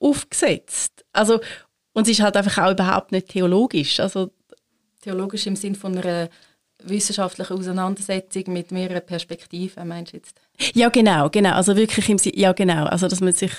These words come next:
Speaker 1: ansetzt und, und, und, äh, auch überlegt, wo, was ist das eigentlich im Ganzen für ein Text? Was, was gibt's für einen Kontext? Und,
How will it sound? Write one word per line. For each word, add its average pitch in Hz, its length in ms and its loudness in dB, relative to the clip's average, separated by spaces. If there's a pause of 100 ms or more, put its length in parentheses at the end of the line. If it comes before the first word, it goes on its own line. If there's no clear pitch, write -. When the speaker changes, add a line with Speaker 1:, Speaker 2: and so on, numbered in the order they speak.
(120)
Speaker 1:
ansetzt 202 640 0
und, 175 180 -2
und, - 300 -6 (120)
und, 175 280 0
äh, 165 260 0 (520)
auch 170 160 2
überlegt, 175 440 0
wo, 165 140 -8
was 180 240 -2
ist 190 140 0
das 185 100 -2
eigentlich 185 340 -2
im 196 180 2
Ganzen 233 340 2
für 196 160 -2
ein 190 120 -2
Text? - 380 -4
Was, 175 120 -8 (380)
was 180 180 -4
gibt's 185 180 -6
für - 80 -4
einen 175 120 0
Kontext? - 680 -4
Und, - 200 -8